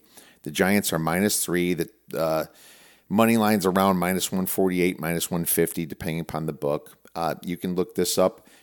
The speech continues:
and look this article up at the oddsbreakers dot com. This is quite the simple <laughs> way of doing it, because I literally bet with the coaching motivation on this game myself.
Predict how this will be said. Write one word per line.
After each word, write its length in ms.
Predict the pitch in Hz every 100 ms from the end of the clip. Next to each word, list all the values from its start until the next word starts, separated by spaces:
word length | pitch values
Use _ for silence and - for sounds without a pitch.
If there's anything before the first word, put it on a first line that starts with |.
| _
and 100 | -
look 160 | 87 -
this 160 | 85 -
article 420 | 82 82 85 95
up 320 | 90 85 - -
at 180 | 76 82
the 120 | 82
oddsbreakers 520 | 82 82 - 82 82
dot 180 | 80 78
com. 260 | - 80 82
This 180 | 80
is 100 | 78
quite 280 | - - 85
the 60 | -
simple 560 | - 101 85 87 85 - - - - _
<laughs> 460 | - - - 117 -
way 140 | 131
of 160 | 113 80
doing 260 | 95 101
it, 220 | 90 92 -
because 420 | - 85 80 - - - - -
I 160 | 95
literally 540 | 92 90 95 101 87 87
bet 440 | 73 85 80 - _ - _ -
with 300 | 85 85 -
the 80 | 87
coaching 420 | 90 85 - 85
motivation 680 | 78 78 80 78 - 80 76
on 220 | 78 73
this 200 | 71 -
game 380 | 76 73 69 67 _ - _ _
myself. 680 | - 78 - - 65 - -